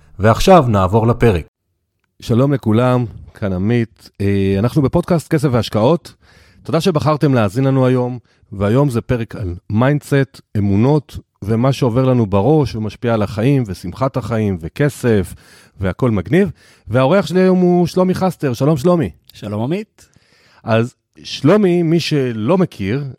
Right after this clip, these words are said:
Speaker 1: הוא יוצר הפודקאסט המצליח מיינדסט, הוא מרצה ומנטור ל-well-being ויצירת שינוי בחיים.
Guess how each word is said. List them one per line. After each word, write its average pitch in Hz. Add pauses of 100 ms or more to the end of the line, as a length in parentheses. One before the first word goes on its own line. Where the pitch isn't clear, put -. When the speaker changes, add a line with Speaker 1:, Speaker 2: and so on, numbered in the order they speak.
(100)
Speaker 1:
הוא 117
יוצר 147
הפודקאסט -
המצליח 123 (100)
מיינדסט, 113 (440)
הוא 123
מרצה 113
ומנטור 143
ל-well-being 107 (120)
ויצירת 110
שינוי 120
בחיים. 95